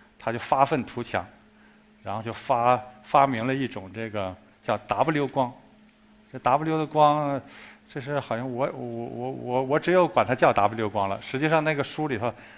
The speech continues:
那个，那个光，它用了一个波浪形来，来，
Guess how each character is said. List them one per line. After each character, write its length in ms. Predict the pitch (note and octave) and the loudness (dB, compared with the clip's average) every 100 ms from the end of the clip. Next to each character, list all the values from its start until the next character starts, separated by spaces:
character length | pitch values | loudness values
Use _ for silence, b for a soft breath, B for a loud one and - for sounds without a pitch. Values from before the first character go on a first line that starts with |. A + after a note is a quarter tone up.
| B | B
那 140 | D3+ D3 | -8 -4
个， 100 | C#3+ | -2
那 100 | D3 | -2
个 100 | C3+ | -2
光， 360 | - D3 D3 | 2 2 4
它 100 | D3 | 0
用 180 | D3 D3+ | -2 0
了 80 | C#3 | -2
一 120 | B2+ | 0
个 120 | C3 | -2
波 220 | B2+ E3 F3 | 0 4 8
浪 260 | F3 G2+ | 8 6
形 300 | - F#2+ F#2 | -4 -10 -6
来， 180 | G2 G2 G2+ | -4 -4 -8
来， 220 | G2 G2 | -10 -10